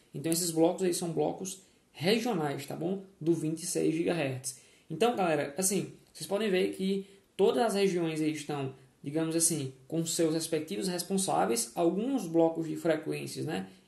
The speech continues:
Eles são a nível nacional, então aquela operadora vai poder usufruir dele ali durante, né? Ah, e lembrando que tem a questão, né, da, dos, quantidade de anos que você pode explorar esse, esse bloco. Por exemplo, esse bloco de frequência aqui,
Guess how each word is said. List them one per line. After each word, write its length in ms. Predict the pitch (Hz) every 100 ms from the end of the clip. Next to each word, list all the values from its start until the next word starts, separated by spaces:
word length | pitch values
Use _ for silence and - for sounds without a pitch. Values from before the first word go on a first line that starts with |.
| -
Eles 200 | 170 -
são 160 | 170
a 60 | 160
nível 280 | 180 165 151
nacional, 640 | 170 208 226 160 147 190
então 200 | 190 156
aquela 220 | 156 156
operadora 420 | 160 151 147 143
vai 200 | 135 180
poder 380 | 196 156 143 - - _
usufruir 480 | 156 156 190 185 185
dele 280 | 156 151 139
ali 280 | 139 135 - - _
durante, 420 | 160 165 156 143
né? 280 | 151 175 180 -
Ah, 220 | 165 165
e 20 |
lembrando 300 | 175 180 196
que 80 | 196
tem 160 | 190 190
a 80 |
questão, 380 | 185 185 - 180
né, 260 | 180 190 190 - _ _
da, 640 | 139 151 160 165 170 165
dos, 400 | 160 156 156 135 - -
quantidade 420 | 165 160 185 185
de 60 |
anos 260 | 180 190 196
que 80 | 202
você 240 | 185 -
pode 400 | - 165 170 190 - -
explorar 460 | - 196 190 180
esse, 420 | 185 190 202 196 - -
esse 160 | - 196
bloco. 320 | 190 156 131
Por 160 | - 170
exemplo, 380 | 170 151 131 135
esse 100 | 127
bloco 220 | 156 156
de 80 | 160
frequência 560 | 165 160 143 131 -
aqui, 480 | - - 247 190 -